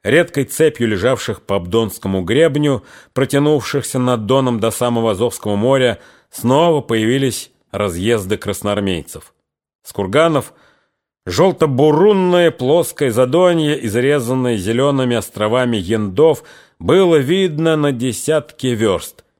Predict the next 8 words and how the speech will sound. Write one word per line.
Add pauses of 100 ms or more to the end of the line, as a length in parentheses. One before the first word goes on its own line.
(240)
Красноармейские
разъезды (380)
с
опаской
стали
съезжать
в
хутора.